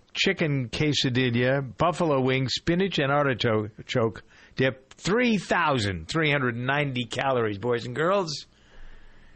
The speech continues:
Let's see what else we got here. Dave and Buster's short rib and cheesy mac steak sandwich with, uh, beef short ribs, macaroni and cheese, tater tots.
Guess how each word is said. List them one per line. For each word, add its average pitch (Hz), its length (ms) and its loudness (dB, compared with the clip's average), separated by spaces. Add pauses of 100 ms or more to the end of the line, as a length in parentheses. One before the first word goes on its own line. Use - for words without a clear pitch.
(180)
Let's - 160 -20
see 117 100 -4
what 110 120 0
else 101 160 -2
we 92 100 -4
got 85 160 -6
here. 85 160 -6
Dave 151 340 0
and 139 140 0
Buster's 147 420 2
short 170 380 0
rib 147 320 2
and 127 120 0
cheesy 139 420 0
mac 147 380 0
steak - 600 -2 (840)
sandwich 95 520 -4
with, 107 320 -2
uh, 95 260 2 (100)
beef 123 280 -2
short 139 340 0
ribs, 135 480 0
macaroni 123 560 0
and 107 100 -2
cheese, 143 520 -2 (960)
tater 143 380 2
tots. 139 680 -2